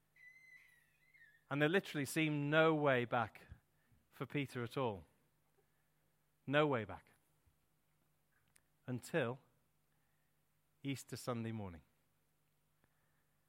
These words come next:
Now, remember I said that Mark's gospel had been influenced by Peter's memories?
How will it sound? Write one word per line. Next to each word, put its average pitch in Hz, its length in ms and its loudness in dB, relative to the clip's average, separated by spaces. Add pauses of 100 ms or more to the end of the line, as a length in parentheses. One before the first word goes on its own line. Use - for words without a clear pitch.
(1500)
Now, 123 200 2
remember 147 280 0
I 151 80 0
said 135 220 -4
that 127 100 -2
Mark's 131 300 0
gospel 135 380 -6
had 120 80 -10
been 131 160 -4
influenced 151 540 -4
by 120 140 -2
Peter's 135 400 -6
memories? 143 600 -4